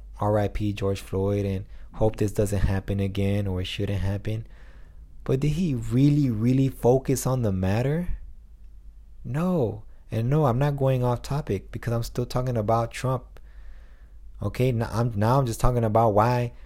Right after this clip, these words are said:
I hate him or why I dislike him. Okay? But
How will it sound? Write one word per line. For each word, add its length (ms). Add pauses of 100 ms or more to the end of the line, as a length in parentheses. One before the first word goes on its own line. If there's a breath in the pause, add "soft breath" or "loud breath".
(300 soft breath)
I 400 (240)
hate 300
him 160
or 120
why 200
I 60
dislike 560
him. 200 (400)
Okay? 480 (1300)
But 360